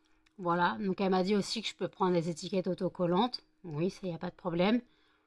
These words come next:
Euh... Après, voilà, pour l'instant, c'est un budget. Les étiquettes autocollantes, c'est un budget.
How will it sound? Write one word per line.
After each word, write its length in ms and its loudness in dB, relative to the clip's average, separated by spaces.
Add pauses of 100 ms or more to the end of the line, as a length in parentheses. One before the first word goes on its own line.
(580)
Euh... 760 2 (2500)
Après, 320 4
voilà, 320 4
pour 160 0
l'instant, 380 2
c'est 160 -8
un 120 4
budget. 520 4
Les 140 2
étiquettes 340 -4
autocollantes, 440 0
c'est 140 -8
un 100 4
budget. 520 2